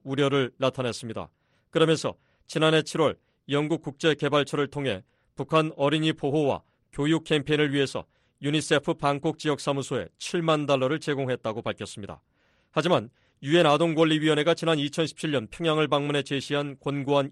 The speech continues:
이행은 지난해에도 진전이 거의 없었다고 평가했습니다. 보고서는 또 지난해 이산가족 상봉 등 남북관계 진전에도 불구하고 북한 정권은 불행하게도 이산가족 상봉을 계속 정치적 도구로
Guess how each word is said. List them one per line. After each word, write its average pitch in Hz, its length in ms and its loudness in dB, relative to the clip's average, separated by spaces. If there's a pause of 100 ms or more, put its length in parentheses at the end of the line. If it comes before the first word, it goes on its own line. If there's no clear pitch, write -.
이행은 131 480 -4 (340)
지난해에도 131 720 0
진전이 143 460 -2
거의 139 180 0
없었다고 123 560 -4
평가했습니다. 107 720 -8 (560)
보고서는 160 400 2
또 120 180 -4 (280)
지난해 156 340 2
이산가족 156 560 0
상봉 156 340 -2
등 139 200 -2 (240)
남북관계 147 600 -2
진전에도 156 520 -2
불구하고 139 560 -2 (360)
북한 160 260 2
정권은 143 500 -2
불행하게도 151 540 0 (320)
이산가족 151 560 0
상봉을 156 400 0
계속 147 380 -4
정치적 151 480 -6
도구로 151 440 -2